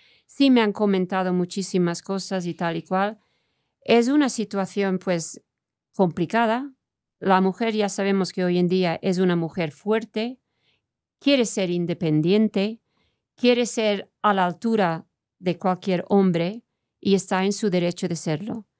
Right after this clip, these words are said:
Y yo apoyo a todas esas mujeres. Yo,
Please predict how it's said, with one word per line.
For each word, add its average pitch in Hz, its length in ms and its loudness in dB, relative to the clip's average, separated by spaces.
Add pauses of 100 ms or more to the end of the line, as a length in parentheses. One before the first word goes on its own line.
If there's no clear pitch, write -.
(720)
Y 196 380 2
yo 208 140 8
apoyo 240 420 2
a 165 80 0
todas 165 300 -4
esas 160 260 -6
mujeres. 156 480 -2
Yo, 185 240 0